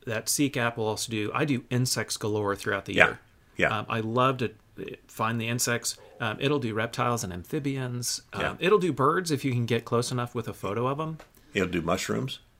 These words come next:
Speaker 1: Oh, yes.
Speaker 2: You
Speaker 1: Oh,
Speaker 2: know?
Speaker 1: and, and lots of different, uh, lichens and molds and funguses. And, and, uh, it's, it's amazing
Speaker 2: And,
Speaker 1: that
Speaker 2: and
Speaker 1: all
Speaker 2: again,
Speaker 1: you
Speaker 2: there's
Speaker 1: do
Speaker 2: been
Speaker 1: is use the camera
Speaker 2: Yeah.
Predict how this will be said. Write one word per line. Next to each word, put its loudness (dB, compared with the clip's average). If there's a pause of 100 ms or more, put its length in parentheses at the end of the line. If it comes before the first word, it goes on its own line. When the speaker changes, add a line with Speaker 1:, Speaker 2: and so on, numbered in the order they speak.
(220)
Speaker 1:
Oh, -4
yes. 0
Speaker 2:
You 0
Speaker 1:
Oh, 8
Speaker 2:
know? 4
Speaker 1:
and, 4
and 4
lots 2
of 6
different, 2 (380)
uh, -4
lichens 0
and -6
molds 0
and -2
funguses. 2
And, -4 (140)
and, -8 (440)
uh, -8 (140)
it's, 0
it's 0
amazing 0 (360)
Speaker 2:
And, 2
Speaker 1:
that -4
Speaker 2:
and 8
Speaker 1:
all 4
Speaker 2:
again, 10
Speaker 1:
you 12
Speaker 2:
there's 12
Speaker 1:
do 6
Speaker 2:
been 0
Speaker 1:
is 2
use 2
the 0
camera 2 (300)
Speaker 2:
Yeah. 4